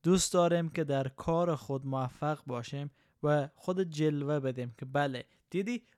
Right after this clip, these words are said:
ما او کار به اتمام رساندم، دیدی او خراب شد ما درست کردم،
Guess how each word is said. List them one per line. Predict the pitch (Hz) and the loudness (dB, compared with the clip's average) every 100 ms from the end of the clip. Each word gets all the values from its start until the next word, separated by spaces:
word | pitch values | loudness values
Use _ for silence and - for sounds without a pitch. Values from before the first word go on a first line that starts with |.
| - | -8
ما | 151 165 | -2 0
او | 170 170 | 0 0
کار | 165 156 151 | -2 -2 -2
به | 147 - | -4 -8
اتمام | 151 - 143 143 131 | -12 -10 -8 -6 -6
رساندم، | 127 135 127 127 | -8 -8 -10 -10
دیدی | 143 165 | -8 -6
او | 160 | -6
خراب | 151 131 139 139 | -6 -4 -6 -6
شد | 156 143 | -8 -8
ما | 139 135 | -6 -8
درست | 127 127 123 - | -8 -8 -8 -10
کردم، | 127 - - | -12 -14 -16